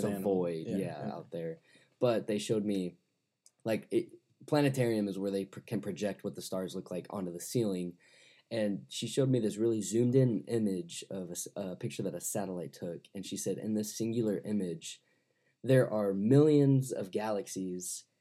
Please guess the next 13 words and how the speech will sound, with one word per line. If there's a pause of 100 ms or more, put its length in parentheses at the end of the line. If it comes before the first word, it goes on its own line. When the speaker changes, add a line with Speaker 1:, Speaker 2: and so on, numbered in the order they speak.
(240)
Speaker 2:
and
in
those
galaxies, (380)
thousands (120)
of,
um, (440)
planets (320)
that
are
just
like
Earth."